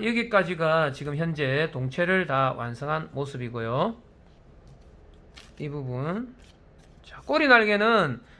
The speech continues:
맨 마지막에 넣어도 되지만 그래도, 어, 성가신 분은 성가-, 이걸 한다고 성가시면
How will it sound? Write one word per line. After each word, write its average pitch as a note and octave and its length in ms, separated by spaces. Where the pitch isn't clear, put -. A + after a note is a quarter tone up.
맨 G#3+ 240
마지막에 A3 460
넣어도 G3 280
되지만 D3 760
그래도, D#3 680
어, B2 120
성가신 C4 500
분은 C4+ 420
성가-, G3+ 400
이걸 B3+ 320
한다고 A3+ 420
성가시면 F3+ 1040